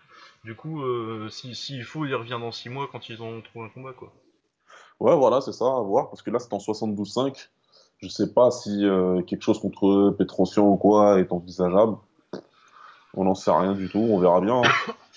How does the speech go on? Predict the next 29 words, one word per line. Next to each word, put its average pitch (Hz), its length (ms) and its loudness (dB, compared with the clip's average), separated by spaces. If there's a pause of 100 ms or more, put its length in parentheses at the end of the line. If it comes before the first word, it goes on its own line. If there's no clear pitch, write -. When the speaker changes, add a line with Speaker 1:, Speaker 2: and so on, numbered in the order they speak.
(200)
Speaker 1:
Bah, 120 120 -2
a 135 120 0
priori, 170 400 -2
c'est 131 100 -12
possible, 202 480 -10
hein, 185 140 -6
mais, 143 140 -10
euh, 113 460 -12 (300)
faut 107 80 -16
voir, 113 240 -4
Speaker 2:
C'est 107 80 -2
possible 113 300 2
Speaker 1:
euh, - 20 -16
Speaker 2:
parce 107 140 -4
qu'ils 113 100 -10
sont 120 120 -8
dans 113 80 6
la 113 40 8
même 117 100 6
organisation. 117 460 0
Après, 113 200 -2
de 104 60 0
ce 104 80 -6
que - 80 -2
je - 220 -10
peux - 80 0
comprendre, 117 480 0
puisque, - 300 -4
euh, 87 920 4